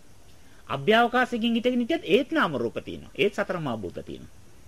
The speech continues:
යන්න තියාවක් නෑ, ඉන්න තියාවක් නෑ. එහෙනම් මේකේ තියෙන ක්‍රමවේදය තමයි කොහෙවත් යන්න නැතුව ඉන්න තැනම ඉඳගෙන මේ සීයෙන් ඉන්න එක. කොහෙන් වැඩුවත් මේ අවසානට එතනට තමයි එන්න ඕනේ. වෙන කිසිම ක්‍රමයක් නෑ. අසූ හාරදාම සීය.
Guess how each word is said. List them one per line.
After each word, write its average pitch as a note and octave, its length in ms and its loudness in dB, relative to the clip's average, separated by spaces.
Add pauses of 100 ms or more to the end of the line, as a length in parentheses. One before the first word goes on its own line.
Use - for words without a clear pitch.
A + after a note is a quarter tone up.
(120)
යන්න F#3 260 2
තියාවක් B3+ 460 0
නෑ, F3+ 300 -4
ඉන්න F3+ 220 -2
තියාවක් B3+ 460 0
නෑ. D3 200 -2 (340)
එහෙනම් F3 300 2
මේකේ F#3+ 240 -2
තියෙන D#3+ 320 -4
ක්‍රමවේදය F#3+ 640 2
තමයි C#3 340 -2 (380)
කොහෙවත් A#3 480 4
යන්න F3 180 0
නැතුව E3+ 280 -4
ඉන්න G3 240 -4
තැනම A#3 260 -2
ඉඳගෙන A3+ 380 0
මේ D#4 160 0
සීයෙන් C4+ 420 -2
ඉන්න D#2 200 -10
එක. - 120 -20 (1300)
කොහෙන් C#3+ 340 2
වැඩුවත් G3 400 0
මේ G3+ 140 -2
අවසානට F3+ 440 -4
එතනට G3 360 -4
තමයි G#3 220 -6
එන්න D3+ 120 -10
ඕනේ. - 200 -14
වෙන B2 180 -4 (140)
කිසිම F#3+ 340 -8
ක්‍රමයක් G3+ 440 -10
නෑ. G#3 200 -14 (460)
අසූ - 300 -2
හාරදාම F#3+ 580 -2
සීය. B2 340 -6